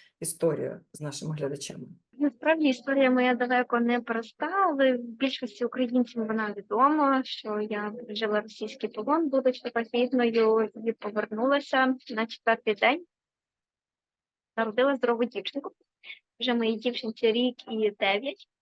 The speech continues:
Speaker 2: вона вже активна дівчинка, активна дитина, до якої треба дуже багато сил і часу. М, але мені це подобається насправді. Чому я вирішила відкрити свій власний фонд? Тому що в мене є проект,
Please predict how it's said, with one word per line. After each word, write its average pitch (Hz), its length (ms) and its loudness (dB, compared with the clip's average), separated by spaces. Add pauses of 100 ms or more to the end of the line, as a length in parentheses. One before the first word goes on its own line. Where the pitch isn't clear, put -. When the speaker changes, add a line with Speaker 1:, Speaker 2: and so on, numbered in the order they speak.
Speaker 2:
вона 226 300 -2
вже 226 180 2
активна 226 400 -2
дівчинка, 302 600 -4 (880)
активна 302 460 4
дитина, 320 460 4
до 277 120 2
якої 302 360 4
треба 285 220 4
дуже 269 240 2
багато 269 380 0
сил 349 480 0
і 311 460 0
часу. 254 540 0 (140)
М, 226 400 -4 (100)
але 311 160 2
мені 277 180 4
це 247 120 -6
подобається 208 560 -6
насправді. 202 840 -12
Чому 285 260 -6
я 320 100 -2
вирішила 262 840 0 (220)
відкрити 254 400 -4
свій 233 240 -4
власний 233 380 -2
фонд? 349 360 -6
Тому 254 220 0
що 247 140 -4
в 233 40 0
мене 240 220 2
є 240 240 0
проект, 233 480 -2